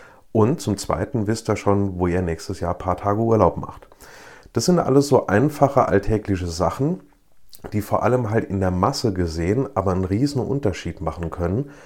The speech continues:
und all denjenigen unter uns, die halt nicht einfach mal grad hinfahren und ein Haus renovieren können, die Möglichkeit geben, unseren Teil dazu beizutragen, dass das Ahrtal schnell wieder richtig schön wird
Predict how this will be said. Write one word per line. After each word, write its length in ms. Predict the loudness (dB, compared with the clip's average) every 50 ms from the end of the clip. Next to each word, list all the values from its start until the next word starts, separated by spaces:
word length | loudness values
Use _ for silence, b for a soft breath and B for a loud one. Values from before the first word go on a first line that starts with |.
| B B B B B B
und 240 | -2 0 0 2
all 180 | 2 2 2 2
denjenigen 840 | 2 0 0 0 2 2 0 0 -2 -2 -2 -2 -2 -2 -2 -4
unter 340 | -4 -4 -4 -2 -2 -2 0
uns, 380 | 0 0 0 0 -2 -4 -6 -4
die 180 | -2 -2 0
halt 260 | 0 0 -2 -2 -2 -4
nicht 440 | -4 -2 -2 -2 -4 -6 -8 -6
einfach 300 | -6 -6 -4 -4 -6 -6
mal 200 | -4 -4 -6 -6
grad 280 | -6 -6 -6 -6 -6 -4
hinfahren 460 | -2 -2 -2 -2 -2 -2 -4 -4 -4
und 160 | -4 -6 -6
ein 120 | -4 0 2
Haus 300 | 2 2 2 0 -4 -6
renovieren 500 | -4 -4 -4 -4 -4 -4 -4 -4 -4 -6
können, 340 | -6 -4 -4 -2 -4 -4 B B B B B B B B B B -4
die 60 | 0
Möglichkeit 680 | 2 4 2 2 2 -2 -4 -4 -4 -4 -2 -2 -2 -2
geben, 360 | -2 -2 0 0 -2 -4 -6 -8 -14 -8 -2
unseren 440 | 0 0 2 2 2 2 2 2
Teil 240 | 0 2 2 2 2
dazu 280 | 2 0 0 -2 -4 -2
beizutragen, 840 | 0 0 0 0 -2 -6 -8 -8 -6 -4 -2 -2 -2 -2 -2 -4 -6
dass 160 | -6 -8 -6
das 340 | -6 -6 -6 -8 -8 -2 0
Ahrtal 640 | 0 0 0 -4 -4 -2 0 0 0 0 -4 -6 -10 -16 -20 -20 -20 -20 -20
schnell 520 | -14 -8 -4 -2 -2 -2 -2 -2 -4 -6 -8 -10
wieder 340 | -8 -4 -2 0 0 2 2
richtig 320 | 2 0 0 -6 -8 -6
schön 360 | -2 0 2 2 2 0 0
wird 240 | 2 0 0 0